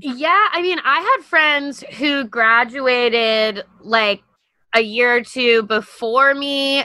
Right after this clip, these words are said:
who, I, th-, I feel like they got it, like, even way worse and were truly stuck at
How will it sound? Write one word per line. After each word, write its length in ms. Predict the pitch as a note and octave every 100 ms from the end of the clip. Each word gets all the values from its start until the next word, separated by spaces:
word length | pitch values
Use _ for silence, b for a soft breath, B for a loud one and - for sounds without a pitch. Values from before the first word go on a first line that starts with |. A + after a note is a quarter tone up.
| A#3
who, 420 | A3 A#3 A3 G#3 -
I, 80 | A#3
th-, 140 | A3
I 120 | A#3
feel 120 | B3+ C#4+
like 140 | A#3
they 140 | A3+
got 180 | A#3 B3
it, 120 | A3+
like, 200 | G#3+ G#3+
even 320 | A#3 A3 G#3 G3+
way 180 | A3
worse 260 | A#3 A3+ A3
and 160 | A3 A3
were 200 | A3+ G#3+ -
truly 300 | G4 C#5+ A#4
stuck 480 | - - C#4 F4+
at 240 | - C4